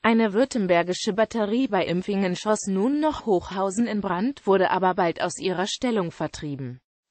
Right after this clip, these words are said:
Die badische Division zog sich auf das bayerische Unteraltertheim zurück, wobei die Nachhut bei Steinbach blieb. Die badische Armee wurde damit aus dem Großherzogtum Baden hinausgedrängt. Folgen:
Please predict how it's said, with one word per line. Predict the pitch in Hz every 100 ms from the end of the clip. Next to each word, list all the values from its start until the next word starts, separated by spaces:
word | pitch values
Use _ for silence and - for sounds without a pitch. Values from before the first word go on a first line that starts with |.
| 220
Die | 190
badische | 156 160 165 196
Division | 185 220 226 202 220 320 349
zog | 254 214
sich | - 190 -
auf | 170 160
das | 175 160
bayerische | - 233 294 226 202
Unteraltertheim | 165 196 202 160 160 151 175 160 196 202
zurück, | - - 247 233 - - _ _ _ -
wobei | 220 226 233
die | 190
Nachhut | 175 214 294 208 170
bei | - 170
Steinbach | - 170 190 254 180 208
blieb. | 214 202 220 -
Die | 180
badische | 156 156 165 - 180
Armee | 156 170 175 247
wurde | 202 180 175
damit | 170 202 294 -
aus | 185
dem | 180 165
Großherzogtum | 185 220 370 - 240 170 - 175 - - 180 165
Baden | 170 190 202
hinausgedrängt. | 190 160 151 - 160 170 156 151 -
Folgen: | - 262 226 151 139